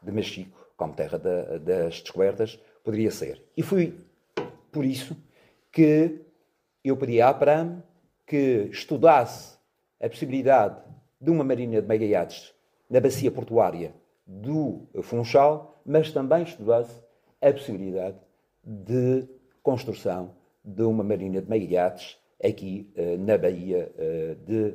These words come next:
eh, Machico. Fica aqui, eh, esta, eh, esta nota, porque é da minha área de tutela, mas para rematar e dizendo, agradecendo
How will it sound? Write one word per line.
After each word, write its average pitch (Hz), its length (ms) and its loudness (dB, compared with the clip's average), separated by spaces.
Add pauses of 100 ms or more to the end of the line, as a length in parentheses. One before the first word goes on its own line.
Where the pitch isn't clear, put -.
(140)
eh, 78 520 -8
Machico. - 440 -10 (440)
Fica 104 220 0
aqui, 98 320 -4
eh, 95 340 -4 (160)
esta, 98 520 0
eh, 80 800 -10
esta 92 320 -2
nota, 165 360 0 (420)
porque 90 320 -8
é 82 320 -6
da - 140 -6
minha 87 280 -8
área 78 500 -12 (200)
de 104 120 -8
tutela, 127 480 0 (300)
mas 127 400 2 (220)
para 110 360 2
rematar 117 760 0
e 101 120 -12
dizendo, 95 640 -10 (180)
agradecendo 98 640 -4